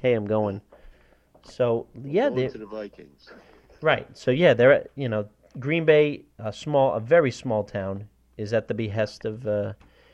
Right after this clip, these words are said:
Speaker 1: you know, it's, it falls under the power of whoever is, uh, calling the snaps. Bruce Arians comes back after a year off to, uh, you know,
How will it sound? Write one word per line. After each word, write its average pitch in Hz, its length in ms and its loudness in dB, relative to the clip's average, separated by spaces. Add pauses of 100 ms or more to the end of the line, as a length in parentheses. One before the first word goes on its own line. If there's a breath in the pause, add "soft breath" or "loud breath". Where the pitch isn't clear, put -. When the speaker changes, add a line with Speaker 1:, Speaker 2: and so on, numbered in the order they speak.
(300)
Speaker 1:
you 104 80 -8
know, 98 200 -4
it's, - 640 -18
it 98 300 -10
falls 123 280 4
under 117 160 0
the 107 120 0
power 113 380 4
of 104 240 0
whoever 110 600 0
is, 104 320 -6
uh, 101 200 2 (120)
calling 107 260 2
the 98 80 -6
snaps. 113 500 -4 (600 soft breath)
Bruce 156 260 6
Arians 151 840 6 (500)
comes 131 300 4
back 117 540 2
after 113 520 -2
a 107 60 2
year 120 420 2
off 110 480 4 (260)
to, 98 240 -8
uh, 95 360 -2 (1120)
you 104 120 -4
know, 90 180 -4